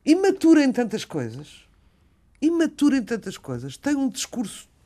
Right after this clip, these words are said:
totalmente imaturo, pouco articulado, mas para um ouvido atento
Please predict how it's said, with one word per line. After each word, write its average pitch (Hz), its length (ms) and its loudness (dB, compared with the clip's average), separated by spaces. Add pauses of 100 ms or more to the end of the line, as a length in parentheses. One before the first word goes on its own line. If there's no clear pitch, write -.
totalmente 285 520 2
imaturo, 160 520 -6 (680)
pouco 359 240 4
articulado, 135 760 -6 (720)
mas 311 280 0
para 339 220 0
um 330 120 4
ouvido 302 540 2
atento - 720 0